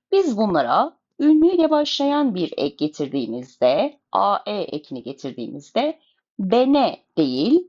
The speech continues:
bana şekline dönüşüyordu. Sene demiyorduk, sana şeklinde ne yapıyorduk? Ünlüleri değiştiriyorduk.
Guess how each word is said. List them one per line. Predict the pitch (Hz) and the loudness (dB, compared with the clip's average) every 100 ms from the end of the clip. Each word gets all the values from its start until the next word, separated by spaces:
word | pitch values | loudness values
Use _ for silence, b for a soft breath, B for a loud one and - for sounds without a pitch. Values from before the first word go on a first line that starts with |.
| - | -10
bana | 180 165 160 156 156 - - | -8 -2 -2 -2 -6 -8 -10
şekline | - 147 - 170 226 | -12 -12 -12 -12 -8
dönüşüyordu. | 269 269 - 269 262 240 277 294 _ B B _ | -6 -6 -6 -2 -2 -2 -4 -6 _ B B _
Sene | _ - - 294 285 294 190 - - | _ -20 0 2 4 2 0 -8 -6
demiyorduk, | 185 170 123 107 110 247 349 - _ | -2 0 0 -2 -2 -2 -4 -6 _
sana | _ - - 269 262 180 - | _ -14 -2 2 2 0 -4
şeklinde | - 147 - 135 - 240 | -6 -8 -8 -8 -6 -4
ne | 294 302 | 0 0
yapıyorduk? | 160 - 127 139 233 311 - - | 0 -2 -6 -4 -4 -6 -12 -6
Ünlüleri | 247 175 147 147 269 - | -4 -4 -2 -2 -4 -2
değiştiriyorduk. | 185 135 - 143 123 65 _ - | -2 -2 -4 -6 -6 -8 _ -20